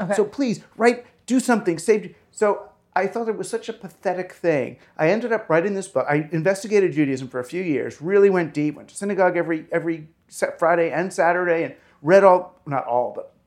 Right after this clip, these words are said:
Speaker 2: thousands of pages of stuff, and concluded that there, the modern notion of fidelity to Judaism
Speaker 1: Yeah.
Speaker 2: was fidelity to this thing.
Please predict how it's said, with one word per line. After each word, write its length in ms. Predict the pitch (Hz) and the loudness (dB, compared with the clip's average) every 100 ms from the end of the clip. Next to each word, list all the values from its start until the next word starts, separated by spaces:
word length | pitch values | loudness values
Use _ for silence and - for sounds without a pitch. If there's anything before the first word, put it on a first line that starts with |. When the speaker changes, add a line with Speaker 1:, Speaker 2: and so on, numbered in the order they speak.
| - | 4
Speaker 2:
thousands 320 | 185 190 180 | 6 6 0
of 80 | 160 | -2
pages 320 | 160 139 120 | -2 -4 -10
of 40 | |
stuff, 360 | 117 - - - _ _ _ _ _ - | -12 -12 -12 -16 _ _ _ _ _ -4
and 180 | 156 | -4
concluded 720 | 156 170 165 - 233 214 151 123 | -4 -8 -8 -4 -2 -2 -4 -4
that 340 | 151 143 - _ _ 139 | -2 -2 -4 _ _ 2
there, 340 | 175 185 - - _ - | 4 4 0 -14 _ -2
the 220 | 170 180 151 | 0 0 -2
modern 600 | 147 170 190 214 214 175 | -2 2 4 2 0 0
notion 380 | 180 180 196 | -2 -2 -6
of 100 | 170 | -8
fidelity 520 | 170 147 151 156 156 143 | -6 0 2 2 -2 -6
to 80 | |
Judaism 640 | 127 135 139 120 98 - _ _ _ | -8 -6 -4 -4 -8 -14 _ _ _
Speaker 1:
Yeah. 160 | 202 180 | -12 -4
Speaker 2:
was 160 | 151 - | -4 -2
fidelity 800 | 156 - 165 170 185 175 170 - - | -6 0 2 4 2 0 0 -8 -10
to 180 | 175 160 | -6 -2
this 340 | 214 156 - - _ | -2 -4 -10 -18 _
thing. 300 | 175 120 - | -2 -2 -6